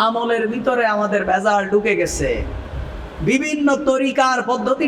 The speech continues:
ঢুকে গেছে, বিভিন্ন হুজুরের পদ্ধতি ঢুকে গেছে। এই জন্য ইবাদত হতে হবে একমাত্র পদ্ধতি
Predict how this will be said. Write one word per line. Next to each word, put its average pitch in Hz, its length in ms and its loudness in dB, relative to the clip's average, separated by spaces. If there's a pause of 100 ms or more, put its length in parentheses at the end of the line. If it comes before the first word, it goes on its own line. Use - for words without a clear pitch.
ঢুকে 254 220 2
গেছে, 202 320 -2 (580)
বিভিন্ন 277 360 2 (160)
হুজুরের 269 420 2
পদ্ধতি 277 500 2
ঢুকে 277 220 2
গেছে। 220 320 0 (680)
এই 220 120 2
জন্য 277 260 2 (240)
ইবাদত 311 580 4 (680)
হতে 226 300 2
হবে 277 280 2 (240)
একমাত্র 269 460 0 (140)
পদ্ধতি 269 540 2